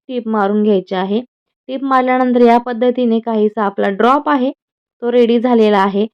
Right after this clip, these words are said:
अतिशय सुंदर आणि युनिक अशी डिझाईन दिसतीये, सिंपलमध्ये स्वीट म्हणता येईल. आणि तयार झालेली स्लीव्ज या पद्धतीने आपल्याला दिसणार आहे.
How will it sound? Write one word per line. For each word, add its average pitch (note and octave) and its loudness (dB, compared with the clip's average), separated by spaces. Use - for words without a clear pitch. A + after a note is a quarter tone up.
अतिशय C4+ -2
सुंदर C#4+ 2
आणि B3 4
युनिक B3 2
अशी B3 2
डिझाईन A3+ 2
दिसतीये, A3+ -2
सिंपलमध्ये G#3+ -4
स्वीट G#3+ -6
म्हणता G3+ -6
येईल. G3 0
आणि A3 -6
तयार B3+ 0
झालेली C4+ 4
स्लीव्ज B3+ -4
या A#3 6
पद्धतीने A3 2
आपल्याला G3+ 0
दिसणार G3+ 0
आहे. F#3+ -6